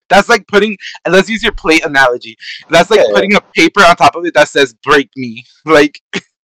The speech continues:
Speaker 2: Mm-hmm. And then after you break it, though, right? Like, okay, you shatter the plate.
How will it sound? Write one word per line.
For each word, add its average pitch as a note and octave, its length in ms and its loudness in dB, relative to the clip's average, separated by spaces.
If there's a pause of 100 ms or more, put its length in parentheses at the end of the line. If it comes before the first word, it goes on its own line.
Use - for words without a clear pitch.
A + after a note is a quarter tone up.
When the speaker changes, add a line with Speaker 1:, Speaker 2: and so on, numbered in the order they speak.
(280)
Speaker 2:
Mm-hmm. A#2+ 380 -10
And G#2+ 120 -2
then G2+ 260 0
after A2 260 -2
you G2+ 140 -8
break G2 280 -2
it, G2 160 -4
though, F2+ 180 -4
right? F#2 340 -2
Like, G2+ 220 -6
okay, E2+ 280 -8 (1080)
you A2 100 -8
shatter C#3+ 360 0
the C3 80 -2
plate. F2+ 300 -2